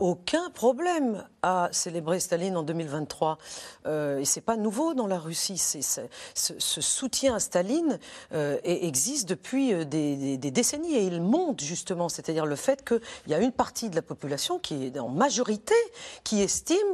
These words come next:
que, euh, le souvenir de Staline est un souvenir positif, que Staline a fait des grandes choses pour le pays. Et, et, et c'est dans, dans ce, si vous voulez, ce, ces valeurs staliniennes, euh, Vladimir Poutine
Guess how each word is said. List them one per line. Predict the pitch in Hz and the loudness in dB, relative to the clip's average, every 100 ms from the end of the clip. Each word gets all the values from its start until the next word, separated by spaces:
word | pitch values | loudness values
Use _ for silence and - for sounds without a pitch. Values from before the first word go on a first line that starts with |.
| - | 0
que, | - 330 381 - - - | 2 2 0 -8 -16 -4
euh, | 196 180 170 160 | 2 4 6 4
le | 180 202 240 220 196 175 | 4 4 4 4 2 2
souvenir | - 320 262 269 240 | 2 2 4 4 4
de | 180 | 0
Staline | - 226 339 370 | 0 0 2 2
est | 247 202 | 0 0
un | |
souvenir | 175 202 233 349 226 190 | -2 0 0 2 2 0
positif, | 247 247 - 349 - - - - | 0 -2 -2 -4 -4 -14 -18 -14
que | - 208 | 0 2
Staline | - 202 226 311 | 2 2 4 4
a | 214 | 2
fait | - 185 | 2 -2
des | 170 | 0
grandes | - 269 339 | 2 2 2
choses | - 330 240 | 0 -2 0
pour | 226 | 0
le | 226 | 0
pays. | 226 269 247 202 - - - | 2 2 2 -2 -10 -16 -6
Et, | 151 | -2
et, | 135 - 107 - - 160 | -2 -4 -4 -2 0 0
et | |
c'est | - - 226 | 0 0 0
dans, | 175 165 | 0 -2
dans | 139 147 | -2 -2
ce, | - 151 131 - - | 0 -4 -6 -12 -10
si | - - | -2 -2
vous | 151 | 0
voulez, | 190 | 0
ce, | 208 165 | 0 0
ces | - - - | -4 -2 -2
valeurs | 139 147 214 196 - | 2 2 2 -2 -2
staliniennes, | - 170 170 214 349 349 - - - - - | 0 0 2 2 2 0 -4 -12 -16 -10 -2
euh, | 135 131 | 0 2
Vladimir | 139 214 190 | 2 2 0
Poutine | - 185 - 349 233 | -4 -2 0 2 2